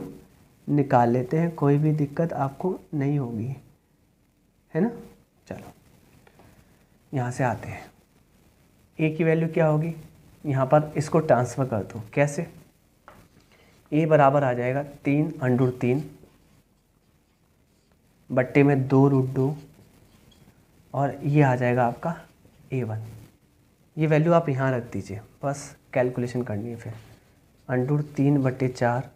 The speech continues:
ए वन का स्क्वायर अनुपात ए स्क्वायर करेंगे, अगर इसका स्क्वायर करेंगे पूरे का तो क्या आएगा? तीन का स्क्वायर नौ, under तीन का तीन,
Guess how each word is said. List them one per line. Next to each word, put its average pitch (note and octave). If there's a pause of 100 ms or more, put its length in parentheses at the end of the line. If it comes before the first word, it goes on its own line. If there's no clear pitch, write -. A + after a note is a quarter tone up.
(920)
ए C3
वन C3
का C3+
स्क्वायर B2
अनुपात A#2+ (480)
ए E3
स्क्वायर E3
करेंगे, E3 (240)
अगर D3+
इसका D#3+
स्क्वायर D3+
करेंगे C3
पूरे C3
का C3 (560)
तो D3+
क्या D#3
आएगा? D3+ (680)
तीन D#3+
का D#3+
स्क्वायर D#3 (100)
नौ, B2+ (280)
under D#3
तीन D#3
का D#3
तीन, C3